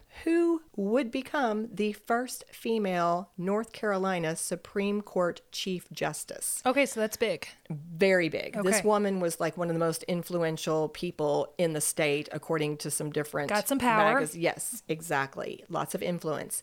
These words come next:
Speaker 1: Because we had two Susies in the family, people started calling young Susie, Susie Q.
Speaker 2: Okay.
Speaker 1: And then Susie called her aunt Susu, Aunt Susu. And so everybody started calling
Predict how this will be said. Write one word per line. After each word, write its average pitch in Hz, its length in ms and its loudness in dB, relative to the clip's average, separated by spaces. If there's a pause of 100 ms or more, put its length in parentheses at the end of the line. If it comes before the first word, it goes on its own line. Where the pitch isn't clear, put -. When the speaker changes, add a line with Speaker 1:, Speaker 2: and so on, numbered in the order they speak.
Speaker 1:
Because 240 640 2 (140)
we 175 140 2
had 170 220 2
two - 140 0
Susies 185 480 0
in 156 80 0
the 151 60 0
family, 151 640 0 (200)
people 196 240 -2
started 175 300 0
calling 170 540 0 (100)
young 175 340 2
Susie, 160 380 -2
Susie 160 340 -2
Q. 165 600 2 (160)
Speaker 2:
Okay. 214 160 2 (140)
Speaker 1:
And 185 120 0
then 175 360 4 (100)
Susie 220 880 2 (100)
called 170 280 2
her 170 240 0
aunt 185 440 0 (180)
Susu, 220 680 0
Aunt 165 160 -4
Susu. 202 600 2
And 165 140 -4
so 175 100 0
everybody 180 240 2
started 165 260 -2
calling 160 600 -2